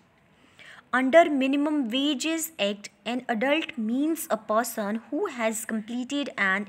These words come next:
age of A, eighteen years।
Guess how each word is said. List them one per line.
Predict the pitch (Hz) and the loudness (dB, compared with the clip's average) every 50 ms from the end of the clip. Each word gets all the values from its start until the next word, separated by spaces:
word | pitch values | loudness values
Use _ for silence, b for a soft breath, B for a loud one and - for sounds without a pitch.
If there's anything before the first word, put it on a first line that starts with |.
| - - 208 | -8 -10 -8
age | 220 233 247 254 247 - - - | -4 -4 -4 -4 -4 -6 -8 -6
of | 185 175 175 196 247 339 - - - _ _ _ | -4 -2 -2 -2 -2 -4 -6 -10 -18 _ _ _
A, | 202 214 226 262 320 - B B B B B B - | -6 -4 -4 -4 -4 -6 B B B B B B -6
eighteen | 190 190 185 190 220 240 330 480 - - - _ _ _ - | -6 -6 -4 -4 -2 -2 -2 -2 -4 -8 -16 _ _ _ -14
years। | 156 143 - - - - - | -14 -12 -12 -12 -12 -12 -14